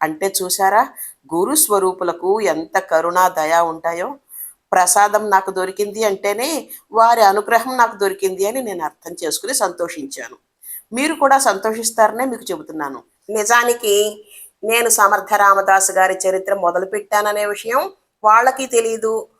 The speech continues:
వాళ్ళు గణేష్పురి వెళ్ళి నిత్యానందుల వారి సమాధి దర్శనం చేసుకుని వస్తారు అనే విషయం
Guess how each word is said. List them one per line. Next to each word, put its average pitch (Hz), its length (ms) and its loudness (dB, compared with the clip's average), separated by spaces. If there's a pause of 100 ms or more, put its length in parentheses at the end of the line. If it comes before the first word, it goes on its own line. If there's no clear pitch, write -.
(340)
వాళ్ళు 240 840 4 (580)
గణేష్పురి 233 680 0
వెళ్ళి 196 680 -2 (460)
నిత్యానందుల 247 720 0
వారి 202 300 4
సమాధి 190 460 4
దర్శనం 196 440 2
చేసుకుని 180 360 -4
వస్తారు 175 480 2
అనే 175 200 2
విషయం 170 440 -6